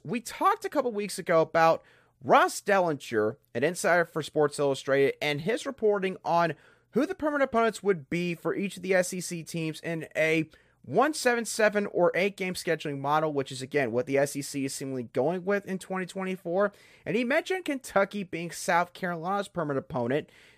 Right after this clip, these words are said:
That seems to shake out with this schedule. Ole Miss, another team that is on this schedule. This is an intriguing addition. Again, South Carolina has only played Ole Miss a couple times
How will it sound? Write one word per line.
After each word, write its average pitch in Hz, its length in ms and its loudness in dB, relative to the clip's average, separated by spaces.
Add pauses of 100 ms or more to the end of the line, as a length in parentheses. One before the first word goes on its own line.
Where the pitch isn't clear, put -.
That 226 260 6
seems 254 360 -2
to 269 100 -6
shake 214 400 0
out 151 320 4 (240)
with - 260 -2
this 175 160 -2
schedule. 180 640 2 (880)
Ole 277 220 10
Miss, 294 560 0 (260)
another 262 560 4
team 170 460 -2
that 156 140 4
is 143 200 2
on 151 260 2
this 147 180 -2
schedule. 147 600 0 (240)
This 480 240 2
is 427 120 0
an 320 100 -2
intriguing 202 560 0
addition. 123 640 0
Again, 127 240 2
South - 300 4
Carolina 233 260 0
has 185 140 2
only 185 220 -2
played 180 340 -2
Ole 165 180 6
Miss 165 200 -4
a 135 80 -2
couple - 440 0
times 180 500 -4